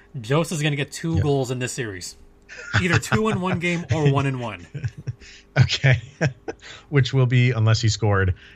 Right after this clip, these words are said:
Speaker 2: uh, in game two against L A, which we don't know yet, uh, which will be his first two goals of the season.
Speaker 1: I,
Speaker 2: So,
Speaker 1: I'm predicting
Speaker 2: and, and
Speaker 1: it.
Speaker 2: I, and I say, like,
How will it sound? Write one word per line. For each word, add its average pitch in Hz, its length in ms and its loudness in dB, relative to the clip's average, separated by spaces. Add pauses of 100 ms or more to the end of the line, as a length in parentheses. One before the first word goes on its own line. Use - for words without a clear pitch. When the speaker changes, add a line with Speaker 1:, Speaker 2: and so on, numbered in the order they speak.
(160)
Speaker 2:
uh, 92 240 4
in 98 80 4
game 98 180 4
two 98 200 4
against 87 260 2
L 92 160 2
A, 104 200 6
which 90 260 -2
we 92 120 -4
don't 87 120 -2
know 170 80 0
yet, 117 220 2 (280)
uh, 95 140 0
which 104 200 2
will 110 80 2
be 101 160 4
his 95 180 6
first 92 240 0
two 90 120 4
goals 80 260 2
of 76 100 -2
the 73 60 -2
season. 71 300 -2 (580)
Speaker 1:
I, 110 100 -4
Speaker 2:
So, 92 140 4
Speaker 1:
I'm - 140 4
predicting 139 420 4
Speaker 2:
and, 143 100 8
and 135 100 6
Speaker 1:
it. 127 100 -2
Speaker 2:
I, - 20 4
and 131 80 6
I 127 60 6
say, 143 220 2
like, 131 260 0